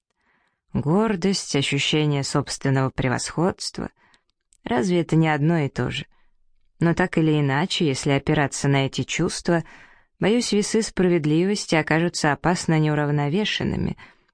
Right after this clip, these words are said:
а карающий меч может ранить ее саму. Мне представляется, что если тебя гордость может направлять в верную сторону,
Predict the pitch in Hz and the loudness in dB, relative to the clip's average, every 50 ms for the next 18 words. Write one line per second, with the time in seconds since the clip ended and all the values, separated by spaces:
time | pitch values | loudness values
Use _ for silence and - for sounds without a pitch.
0 | _ _ - 202 190 - 208 180 165 151 147 143 - - - 160 151 151 156 170 | _ _ -2 -2 0 2 2 2 2 0 0 -2 -2 -2 0 0 2 2 0 0
1 | 175 - - 175 160 151 147 147 - - - 143 143 147 147 151 - - 156 139 | -2 0 0 2 2 2 0 -2 -2 0 0 2 2 2 0 -2 -2 -2 -2 0
2 | 131 127 131 - - - - - 165 170 - _ _ _ _ _ _ _ _ _ | 0 -2 -2 -4 -6 -6 -6 -6 -6 -8 -10 _ _ _ _ _ _ _ _ _
3 | _ _ _ _ _ _ _ _ _ _ _ _ _ - 170 175 165 156 - - | _ _ _ _ _ _ _ _ _ _ _ _ _ 2 2 2 2 2 -2 -2
4 | - 156 156 - - - 160 156 151 160 185 214 208 170 - - - 147 - - | -4 -4 -4 -4 -2 0 0 2 2 2 2 0 0 -2 -2 -2 -2 -2 -2 -2
5 | - 147 151 151 - 156 143 - - - 165 147 165 156 139 131 - - - 147 | -2 -2 -2 0 -2 -4 -4 -4 -4 -2 -2 0 2 2 2 0 -2 -4 -4 -2
6 | 160 151 143 139 135 147 139 - - - 147 147 143 143 143 - - 151 147 - | 0 0 0 0 -2 -4 -4 -4 -2 0 0 2 2 0 -2 0 0 0 0 2
7 | 151 147 143 139 139 139 139 - 156 147 147 143 - 131 135 135 139 139 - - | 0 0 2 0 0 -2 -2 -2 -2 0 0 0 0 0 0 0 0 -2 -4 -4
8 | - 202 220 226 - - - - | -4 -2 -2 0 0 -2 -4 -6